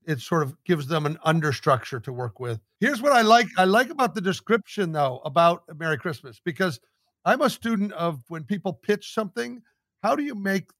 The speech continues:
the short explanation of your film interesting? And Merry Christmas is a group of people who are escaping from Manhattan, and there's this three-day murder mystery in rural Pennsylvania. But in a very short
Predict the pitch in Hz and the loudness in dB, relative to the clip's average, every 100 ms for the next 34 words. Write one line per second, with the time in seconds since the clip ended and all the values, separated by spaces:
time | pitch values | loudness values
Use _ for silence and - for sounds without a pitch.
0 | _ _ 180 147 - - 190 190 190 _ | _ _ -6 -6 -8 -2 2 2 0 _
1 | _ - 180 - 180 156 180 180 - 170 | _ -6 -6 -6 -8 -2 -2 -2 -6 -12
2 | 147 143 - 180 151 143 175 180 160 110 | -10 -10 -6 -4 -4 -4 -6 -8 -6 -8
3 | - 113 98 _ 160 165 202 285 220 - | -10 -20 _ _ -2 0 0 -2 -4 -4
4 | 254 - 180 139 127 - _ 180 151 139 | -6 -6 -6 -6 -8 -18 _ -4 -4 -2
5 | 214 175 151 185 147 151 139 - _ _ | -4 -4 -2 -2 0 -2 -4 -8 _ _
6 | _ - 185 175 165 170 165 196 196 196 | _ 0 2 2 2 2 2 0 0 -2
7 | 143 170 160 147 139 143 143 143 143 143 | -4 -4 0 0 2 2 0 -8 -8 -4
8 | 156 123 147 - 180 165 156 147 143 139 | -4 -6 -10 -6 -4 0 0 0 0 -2
9 | 139 127 - 135 127 131 131 127 135 147 | -2 -6 -8 -8 -6 -6 -8 -10 -2 0
10 | 139 120 135 127 120 113 147 143 _ _ | 0 0 -2 -2 -4 -2 -2 -2 _ _
11 | _ - 175 - 202 196 185 185 180 - | _ 2 2 4 4 6 6 2 -2 -6
12 | 285 277 247 - - 233 226 | 0 2 2 -2 -2 2 2